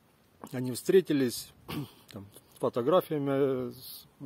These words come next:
пофотографировали, прислали фотографию, как вырос мой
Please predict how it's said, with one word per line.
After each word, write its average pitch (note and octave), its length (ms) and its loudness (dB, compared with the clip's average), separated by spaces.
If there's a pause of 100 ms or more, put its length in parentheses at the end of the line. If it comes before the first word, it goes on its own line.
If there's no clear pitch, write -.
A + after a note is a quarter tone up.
пофотографировали, B2+ 760 -2
прислали B2 480 -4
фотографию, B2 600 0
как - 200 -10
вырос A2+ 320 -6
мой E3 340 2